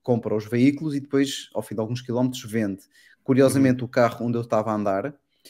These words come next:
Speaker 1: eh, estava à venda também, eu não sabia, mas estava, é um carro que estava à venda, apesar de ainda não estar anunciado no, no site,
Speaker 2: Uhum.
Speaker 1: que entretanto já tem um, um interessado e provavelmente já comprou, porque estes carros aparecem em três tempos, que era o metal
Speaker 2: Sim, sim.
Speaker 1: modelo, o long range, com uma potência que eu achei que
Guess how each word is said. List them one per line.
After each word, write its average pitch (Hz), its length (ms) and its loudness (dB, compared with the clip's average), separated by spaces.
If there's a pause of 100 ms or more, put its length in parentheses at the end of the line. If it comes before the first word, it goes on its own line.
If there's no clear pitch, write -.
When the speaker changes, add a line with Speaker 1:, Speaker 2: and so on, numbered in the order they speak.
(260)
Speaker 1:
eh, 104 1000 0
estava 131 300 6
à - 20 6
venda 120 300 2
também, 117 340 -2
eu 123 60 0
não 120 80 -4
sabia, 113 400 -8
mas 117 140 -10
estava, 107 400 0
é 107 80 -2
um 110 160 -2
carro 107 220 -4
que - 60 -20
estava 104 220 -4
à - 20 -6
venda, 113 260 -4
apesar 113 220 -4
de 107 60 -2
ainda 110 120 -4
não 107 120 -4
estar 101 320 0 (320)
anunciado 107 560 -2 (160)
no, 98 360 -8
no 101 80 -10
site, 104 320 -4
Speaker 2:
Uhum. 113 160 -12 (340)
Speaker 1:
que - 80 6
entretanto 131 340 6
já 120 80 4
tem 120 160 4
um, 120 80 2 (140)
um 117 240 2
interessado 120 500 2
e 104 40 -2
provavelmente 98 560 -4
já 104 80 0
comprou, 117 320 0
porque - 140 -12
estes - 120 -6
carros 101 220 -4
aparecem 104 400 -2
em - 20 -2
três 110 240 -4
tempos, 135 340 0 (440)
que - 80 6
era 139 100 10
o 135 40 8
metal 127 260 8
Speaker 2:
Sim, 127 140 8
sim. 120 100 2
Speaker 1:
modelo, 185 140 4
o 175 60 4
long 131 180 6
range, 135 440 4
com - 100 -6
uma 113 80 0
potência 123 460 -2
que - 80 -8
eu 110 40 0
achei 107 220 -2
que 107 160 -10